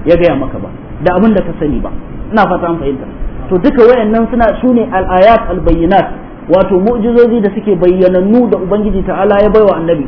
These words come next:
Isa. To, kaga wannan fifiko da Annabi Isa ya samu shi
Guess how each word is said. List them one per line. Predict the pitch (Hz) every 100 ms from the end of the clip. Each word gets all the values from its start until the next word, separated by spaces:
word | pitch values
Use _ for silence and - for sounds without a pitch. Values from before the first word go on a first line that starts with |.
| 131
Isa. | 131 127 - - -
To, | 156
kaga | 151 226 226
wannan | 247 262 233 - - - -
fifiko | 254 262 262 262 247
da | 202 202
Annabi | 240 226 214
Isa | 247 240 240
ya | 240
samu | 247 247 208
shi | 214